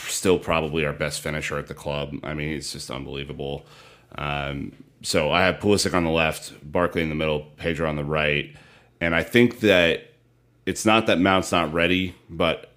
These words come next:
especially away from home, I want a little bit more physicality in the middle to start. And then hopefully you bring in Mount as a big change of pace,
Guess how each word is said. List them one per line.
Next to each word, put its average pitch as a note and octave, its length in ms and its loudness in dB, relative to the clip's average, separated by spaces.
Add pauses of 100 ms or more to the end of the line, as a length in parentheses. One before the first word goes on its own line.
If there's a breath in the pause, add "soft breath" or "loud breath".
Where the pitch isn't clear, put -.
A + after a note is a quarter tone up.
(160)
especially - 440 0
away E2+ 240 4
from D#2+ 180 -2
home, E2+ 440 0
I D#2+ 140 -2
want E2+ 240 0
a E2 40 0
little E2+ 280 0
bit D#2+ 200 0
more D#2+ 160 -2
physicality D#2+ 800 -2
in D2+ 80 -4
the D2+ 60 -4
middle D#2 280 -4
to - 140 -12
start. E2 600 -2 (560 soft breath)
And F2 200 2
then E2 580 0
hopefully F#2 400 2
you E2 100 -2
bring E2 240 0
in D#2 200 -4
Mount D#2 360 -2
as D#2 220 -4
a D2+ 200 -4 (380)
big F2+ 240 2
change D#2+ 300 -2
of D2+ 100 -8
pace, - 540 -6